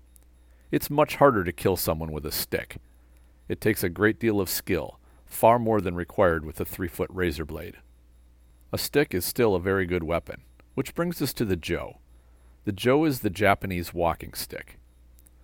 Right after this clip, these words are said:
The story goes that when the samurai were eliminated during the Reformation of Japan in the eighteen hundreds,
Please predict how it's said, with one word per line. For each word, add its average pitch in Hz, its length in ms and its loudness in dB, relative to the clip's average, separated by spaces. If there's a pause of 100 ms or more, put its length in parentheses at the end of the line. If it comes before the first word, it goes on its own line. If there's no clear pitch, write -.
(200)
The - 60 -10
story 143 300 4
goes 104 320 4
that 95 100 -2
when 92 140 -6
the 90 60 -6
samurai 110 520 0
were 87 160 -2
eliminated 85 560 -2
during 87 260 -2
the 80 60 -8
Reformation 87 680 -4
of 78 100 -8
Japan 98 460 -6
in 82 80 -6
the 85 140 -4
eighteen 87 300 -6
hundreds, 80 500 -6